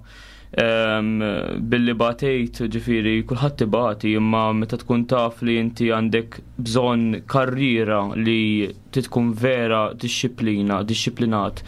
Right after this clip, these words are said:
u tkun, em, em, isem għal Malta, jew għal Għawdex. Tħoss li, eh, dik il-, dik il-ħaġa għenitni ħafna, x-, meta tkun inti tħossok spiritwalment qudiem Alla, hija ħaġa l-iktar importanti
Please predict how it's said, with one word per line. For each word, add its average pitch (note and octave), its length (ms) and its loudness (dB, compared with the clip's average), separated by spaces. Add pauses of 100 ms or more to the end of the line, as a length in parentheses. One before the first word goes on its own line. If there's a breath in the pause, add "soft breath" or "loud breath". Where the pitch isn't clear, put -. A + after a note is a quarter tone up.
(360 loud breath)
u B2+ 100 2
tkun, A#2+ 460 2
em, G#2 760 0 (1500)
em, A#2 360 2 (140)
isem B2+ 440 0
għal A2 160 2
Malta, A2+ 480 -2 (240)
jew A2+ 160 2
għal G#2+ 220 2
Għawdex. G#2 480 -2 (920 loud breath)
Tħoss F3+ 380 0
li, D#3+ 180 2 (240)
eh, C#3 640 0
dik E3 260 -4
il-, D3 280 0 (120)
dik E3+ 300 0
il-ħaġa E3 420 2
għenitni D3+ 320 0
ħafna, C#3+ 400 0
x-, - 320 -4 (320)
meta D3 280 2
tkun D3 260 0
inti C#3+ 200 0 (260)
tħossok C#3 480 -2
spiritwalment C3 840 0
qudiem A#2 300 0
Alla, A#2+ 360 2
hija A2+ 160 2
ħaġa B2+ 280 2
l-iktar C3 260 0
importanti B2+ 720 0